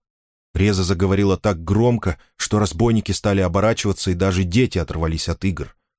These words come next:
"С чего это он захотел ему помочь?" "Боюсь, он вовсе не собирается ему помогать", — тихо ответил Баптиста. "Он рассказывал, что уходит, потому что Перепел собирается нас предать,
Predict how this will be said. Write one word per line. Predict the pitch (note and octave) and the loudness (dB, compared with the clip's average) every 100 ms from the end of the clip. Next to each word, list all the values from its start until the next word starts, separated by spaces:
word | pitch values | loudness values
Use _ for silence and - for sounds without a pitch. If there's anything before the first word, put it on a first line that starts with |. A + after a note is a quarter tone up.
| _ | _
"С | - | -8
чего | - G#2 F2 B2+ | -2 2 4 2
это | C#3+ | 4
он | D#3+ | 2
захотел | C3+ F3+ F#3 - E3 | 2 0 0 0 0
ему | C#3 D#3+ | 2 2
помочь?" | D3+ F#3 F3 G#2 - - _ _ _ _ _ _ _ _ | 2 2 2 0 -4 -8 _ _ _ _ _ _ _ _
"Боюсь, | - F#2 A2 G#2+ - - _ _ - | -2 0 2 0 -4 -12 _ _ -2
он | G2 | 2
вовсе | G#2+ A#2+ - | 2 0 0
не | A2+ | 0
собирается | A2 A2+ A2 B2 A#2+ G2 F#2 | 0 0 2 2 2 0 -2
ему | F2 E2+ | -2 0
помогать", — | F#2 F#2 F2+ F2 - - _ _ _ _ | 0 0 2 -2 -4 -12 _ _ _ _
тихо | - E2 E2 | -6 -4 -2
ответил | D#2+ E2 E2 | -2 -2 -2
Баптиста. | D2+ D#2+ - E2+ - C2+ - _ _ _ _ _ - | -2 -2 -2 -4 -4 -12 -18 _ _ _ _ _ -6
"Он | D2+ | 0
рассказывал, | F#2 G2 - A2+ F#2+ G2 | 0 2 0 0 2 0
что | - G#2+ | 0 0
уходит, | G#2 - B2 G2 F#2 | 0 0 0 0 -2
потому | G2 F#2 G2+ | 0 2 2
что | - G2 | 0 -2
Перепел | - A2 G2+ F#2 | 0 0 2 -2
собирается | - F2+ G2 G2+ F#2+ G2 | -2 0 2 2 0 0
нас | G2 F#2 | 2 0
предать, | - G#2 G2 A2 - | 0 0 2 0 -2